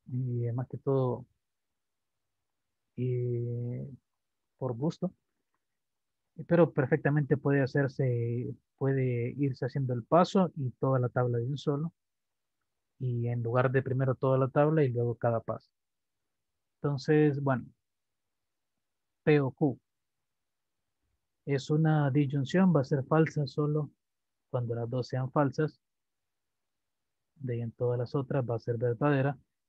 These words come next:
Es importante siempre mantener en mente las columnas que están relacionadas aquí. Cada vez que usted ejecute una operación, tenga, eh, la vista puesta en las dos columnas que nos, nos interesan.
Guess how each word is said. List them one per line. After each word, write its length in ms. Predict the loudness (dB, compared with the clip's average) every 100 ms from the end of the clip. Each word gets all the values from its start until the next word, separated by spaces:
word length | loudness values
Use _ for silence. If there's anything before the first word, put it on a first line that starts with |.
| -12
Es 140 | -4
importante 640 | -2 0 2 4 2 2 0
siempre 400 | 2 2 4 2
mantener 420 | 2 -2 0 0
en 180 | 0 0
mente 320 | 0 2 2
las 320 | 4 2 2
columnas 600 | -2 2 4 4 2 -2 _
que 60 | -8
están 220 | -4 0
relacionadas 580 | 0 -2 -4 -4 -2 -4
aquí. 300 | -4 -4 -6 _ _ _ _ _ _ _
Cada 180 | 0 2
vez 140 | 2
que 80 | -2
usted 200 | 2 4
ejecute 500 | 4 2 -2 0 0
una 180 | 0 -2
operación, 640 | 0 -2 0 2 2 2 -4 _ _ _ _
tenga, 460 | -2 2 4 4 2
eh, 480 | -2 -2 -2 -6 -10 _ _ _ -4
la 140 | 0
vista 320 | 0 -2 -6
puesta 400 | 0 0 2 0
en 80 | 0
las 100 | 0
dos 160 | 0 4
columnas 460 | 6 6 6 4
que 380 | 0 0 0 -4 -4
nos, 140 | -2 -2 -2 -4
nos 180 | -2
interesan. 500 | 0 4 4 4 -2